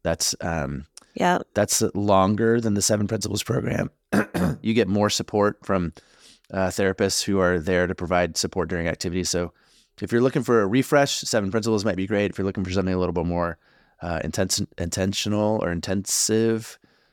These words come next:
Speaker 1: art Science of Love. That's in March. You can go to gottman dot com and find that.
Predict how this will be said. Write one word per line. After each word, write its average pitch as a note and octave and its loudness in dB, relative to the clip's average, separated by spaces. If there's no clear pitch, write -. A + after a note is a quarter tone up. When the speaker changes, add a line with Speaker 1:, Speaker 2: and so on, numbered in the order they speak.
Speaker 1:
art F#2+ 0
Science F2+ -2
of - -8
Love. F#2+ 2
That's F2 -2
in D#2+ -6
March. F2 -2
You - -6
can F#2 -6
go F2 -2
to E2 -4
gottman E2+ -2
dot - -4
com F#2+ 0
and F2 -4
find D#2 -4
that. G2+ -2